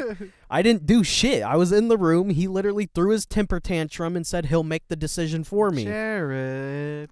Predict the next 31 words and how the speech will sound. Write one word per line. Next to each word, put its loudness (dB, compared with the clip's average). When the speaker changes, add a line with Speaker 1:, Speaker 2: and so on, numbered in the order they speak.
Speaker 1:
come -14
on. -12
And -12
you're -8
a -8
boss? -10
Speaker 2:
Boss. 0
Speaker 1:
Boss. -8
Speaker 2:
Light -6
quotations -2
on -4
that -6
bitch, -6
but -4
Speaker 1:
A -18
pedophile -4
lover. -8
Man. -18
Speaker 2:
I -10
don't, -4
like, -2
I, -2
I -6
don't, -6
like, -8
he, -8
I -4
don't, -4
he -4
just, -8
no. -8